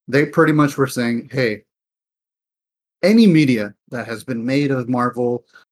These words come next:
book, comic book, radio, fucking cartoon, animation, movie-wise, has a universe and it exists." And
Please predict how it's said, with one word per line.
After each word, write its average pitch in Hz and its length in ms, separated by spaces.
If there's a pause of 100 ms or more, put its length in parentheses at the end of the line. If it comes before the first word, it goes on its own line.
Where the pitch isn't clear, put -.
(280)
book, 147 480 (260)
comic 139 380
book, 127 400 (180)
radio, 127 640 (380)
fucking 123 480
cartoon, 139 1000
animation, 123 720
movie-wise, 147 800 (340)
has 127 400
a 123 80
universe 135 480
and 120 140
it 117 100
exists." 117 640 (400)
And 120 420